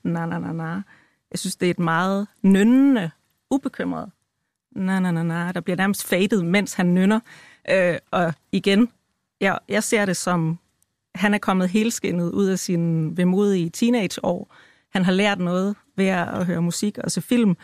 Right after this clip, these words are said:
øh, om, om tabt kærlighed. Øh, og de her sange, øh, vil være en, eller den her sang, vores sang,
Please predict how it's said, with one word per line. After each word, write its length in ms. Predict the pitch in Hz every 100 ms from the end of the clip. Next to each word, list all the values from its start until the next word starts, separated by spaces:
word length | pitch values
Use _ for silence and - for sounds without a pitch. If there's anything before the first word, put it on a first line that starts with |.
| - - -
øh, 220 | 175 170 165
om, 340 | 175 170 165
om 340 | - 180 170 156
tabt 340 | - 202 -
kærlighed. 600 | - 180 202 196 170 170 -
Øh, 300 | 180 170 170 165
og 280 | 180 175 170 - -
de 80 |
her 160 | 202 196
sange, 480 | 196 180 196 208 208 _ -
øh, 260 | - 170
vil 120 | 180
være 300 | 170 170 175
en, 280 | 175 170 170 -
eller 120 | - 160
den 220 | 196 202
her 220 | 190 180
sang, 280 | - 180 185
vores 360 | 175 170 185 220
sang, 280 | - 196